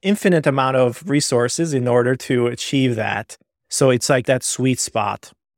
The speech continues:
So that's the way we think about it. We move things very fast. It usually works out a lot better because you have compounding effects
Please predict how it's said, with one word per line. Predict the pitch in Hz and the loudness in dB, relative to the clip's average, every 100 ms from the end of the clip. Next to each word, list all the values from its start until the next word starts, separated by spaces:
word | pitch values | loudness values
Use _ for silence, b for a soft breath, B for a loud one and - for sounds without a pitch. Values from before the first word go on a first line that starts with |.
| - | -6
So | 143 | 0
that's | 151 220 | 0 0
the | 254 | 2
way | 214 | 4
we | 156 170 | 4 4
think | 175 151 131 | 2 0 0
about | 120 120 120 | 2 2 0
it. | 120 _ | -4 _
We | 131 | -6
move | 123 123 | -4 -6
things | - 113 | -6 -6
very | 117 117 | -4 -4
fast. | 113 117 113 - - | -4 -4 -4 -6 -10
It | 127 127 | -10 -6
usually | 123 170 180 151 | -2 0 0 0
works | 127 131 - | 2 0 0
out | 127 117 | 0 0
a | |
lot | 117 113 107 | 0 -2 0
better | 147 156 120 | 2 2 2
because | 113 120 127 117 | 0 -6 -6 -6
you | 127 | -4
have | 123 120 | -4 -4
compounding | - 127 120 - 135 139 123 123 | -6 -8 -6 -2 0 0 -2 -6
effects | - - 123 - - - | -6 -2 -2 -2 -8 -12